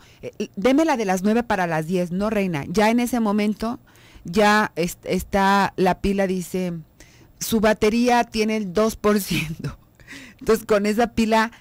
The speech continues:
no pue-, aunque no puedo ser tan eficiente, ¿no? Y todos necesitamos tener esta conciencia de hasta dónde sí puedo, porque hasta el esfuerzo tiene un límite. Hasta nuestros esfuerzos tienen un límite,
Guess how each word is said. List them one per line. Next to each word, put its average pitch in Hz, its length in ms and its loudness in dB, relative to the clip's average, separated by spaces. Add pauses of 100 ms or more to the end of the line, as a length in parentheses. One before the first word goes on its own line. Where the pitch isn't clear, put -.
(200)
no 226 340 2
pue-, 226 280 4
aunque 180 540 0
no 233 260 2
puedo 254 260 2
ser 226 240 -2
tan 202 260 0
eficiente, - 720 -8 (280)
¿no? 123 280 -8 (1500)
Y 254 100 4
todos 330 460 2
necesitamos 190 920 -2
tener 202 300 0
esta 226 300 0
conciencia 170 800 0
de 180 120 4
hasta 165 300 -2
dónde 180 280 -2
sí 180 140 -8
puedo, 147 400 -2 (340)
porque 214 340 2
hasta 196 260 -2
el 180 80 -2
esfuerzo 247 560 -2
tiene 214 300 0
un 208 120 0
límite. 196 640 -2 (840)
Hasta 233 300 2
nuestros 214 380 -2
esfuerzos 254 520 -2
tienen 226 340 0
un 214 140 -2
límite, 226 600 -6